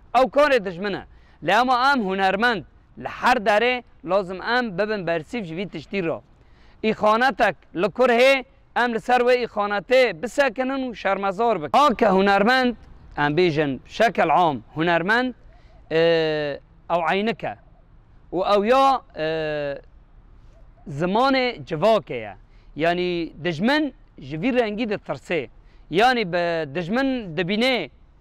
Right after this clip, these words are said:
گل به زمان هنرمندان دنگ دکن. و هنرمند کسی هانی راکتیش خو را دکن.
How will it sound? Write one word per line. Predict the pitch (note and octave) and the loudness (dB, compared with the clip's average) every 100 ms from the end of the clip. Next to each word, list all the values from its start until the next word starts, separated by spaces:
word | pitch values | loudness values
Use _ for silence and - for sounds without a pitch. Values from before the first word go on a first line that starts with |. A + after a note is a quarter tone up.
| _ _ D3+ C#3+ | _ _ -6 2
گل | B3+ C#4+ C#4 _ _ - | 4 4 -2 _ _ -16
به | C#3 | -10
زمان | D3+ F3+ B3 C#4 | -6 -2 0 2
هنرمندان | G#3+ G#3+ G#3 G3+ C4+ C#4 A#3 F3 - C#3+ | 0 0 0 2 2 2 0 -2 -8 -4
دنگ | F3 E3+ C#3 | -2 -2 -8
دکن. | C3+ C3 G2+ _ _ _ - _ _ _ _ _ | -12 -12 -14 _ _ _ -20 _ _ _ _ _
و | E3+ | -4
هنرمند | F3+ A3 A3+ A3 C#4+ D#4+ A#3 - _ | 0 2 0 2 0 0 -4 -14 _
کسی | C4 D4 C4 | -4 -2 -2
هانی | A3 C4+ C4 | 0 0 -2
راکتیش | G#3 G#3 - C4+ - G3 | 0 -2 0 -4 -2 -8
خو | - G#3+ G3+ | -2 -2 0
را | F#3+ G3+ | 2 0
دکن. | D3 A#2+ G#2+ | 0 -10 -18